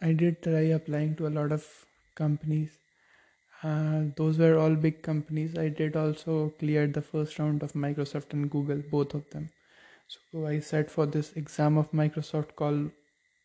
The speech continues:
On-Site or something, I don't remember, because it was twenty nineteen, and it was a coding exam, and same I sat for a coding challenge from Google, and I was not able to clear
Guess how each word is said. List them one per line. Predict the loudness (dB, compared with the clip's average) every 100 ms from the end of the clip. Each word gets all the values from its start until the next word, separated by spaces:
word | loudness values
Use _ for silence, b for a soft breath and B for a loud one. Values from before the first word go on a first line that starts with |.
| _ 0
On-Site | 4 4 2 2 2 2
or |
something, | 0 -2 0 0
I |
don't | 2 2 2
remember, | 2 2 4 2
because | 0 0 2
it | 2
was | 2 0
twenty | 0 -4 -2
nineteen, | -4 -2 -4 -6 -8 -16 B B B -6
and | -2 0 -2 -2
it | 2
was | 2
a | 2
coding | 2 4 4 4
exam, | 2 -2 -4 -4
and | -4
same | -4 -2 0 0
I | -2
sat | -2 -6 -8
for | -2 0
a | -2
coding | -2 0 2 2
challenge | 0 -2 0 -2 -4
from | -8 -6 -2
Google, | 0 0 0 -6 B B B B B
and | -6 -6 -2
I |
was | 0 0
not | 0 -2 -2
able | 0 4 4
to | 2
clear | 0 2 2